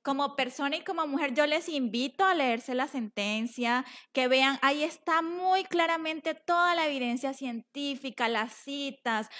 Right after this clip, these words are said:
los expedientes que los mi-, las mismas personas que promueven esta posición han hecho público, porque a, a pesar de que tiene una reserva internacional el expediente, ya se ha hecho público. Entonces, ahí están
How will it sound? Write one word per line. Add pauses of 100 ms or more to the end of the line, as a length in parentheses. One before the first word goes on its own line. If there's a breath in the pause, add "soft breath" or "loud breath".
(160 loud breath)
los
expedientes
que
los
mi-,
las
mismas
personas
que
promueven
esta
posición (240 loud breath)
han
hecho
público,
porque
a,
a
pesar
de
que
tiene
una
reserva
internacional
el
expediente, (280 loud breath)
ya
se
ha
hecho
público. (240)
Entonces,
ahí
están